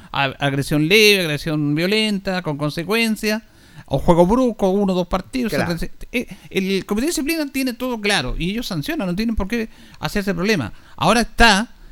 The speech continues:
Speaker 1: en que si tú te sientes perjudicado, pueden apelar, pero ¿cómo vas a apelar? No sé, tendría que llevar, por ejemplo, un testimonio, un video, un, un
Speaker 2: Exacto.
Speaker 1: testimonio en imagen diciendo
Speaker 2: Sí,
Speaker 1: que no le
Speaker 2: sí.
Speaker 1: pegó. Y es muy difícil que se haga porque los partidos no firman los partidos.
Speaker 2: Exactamente.
Speaker 1: O tienen que llevar testigos, no sé.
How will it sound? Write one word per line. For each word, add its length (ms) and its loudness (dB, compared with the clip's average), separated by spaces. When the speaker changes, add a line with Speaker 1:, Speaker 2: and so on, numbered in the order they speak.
Speaker 1:
en 120 0
que 120 -2
si 120 -4
tú 140 0
te 120 0
sientes 360 -2
perjudicado, 680 -2
pueden 260 0
apelar, 380 0
pero 200 0
¿cómo 240 -2
vas 140 -2
a 60 -4
apelar? 340 -10
No 100 -8
sé, 200 -4
tendría 240 -2
que 60 -6
llevar, 180 -2
por 120 -6
ejemplo, 320 -2
un 320 -2
testimonio, 500 -2
un 100 0
video, 320 4
un, 140 -4
un 40 -4
Speaker 2:
Exacto. 40 0
Speaker 1:
testimonio 680 -4
en 80 -4
imagen 340 -2
diciendo 280 0
Speaker 2:
Sí, 60 6
Speaker 1:
que 200 4
no 100 0
le 80 2
Speaker 2:
sí. 60 4
Speaker 1:
pegó. 280 2
Y 100 0
es 60 0
muy 140 2
difícil 380 0
que 80 -8
se 100 -2
haga 160 0
porque 220 -4
los 100 -2
partidos 300 -4
no 80 -2
firman 300 -6
los 80 -6
partidos. 280 -6
Speaker 2:
Exactamente. 500 -6
Speaker 1:
O 160 -4
tienen 200 2
que 80 6
llevar 220 4
testigos, 480 4
no 60 2
sé. 300 0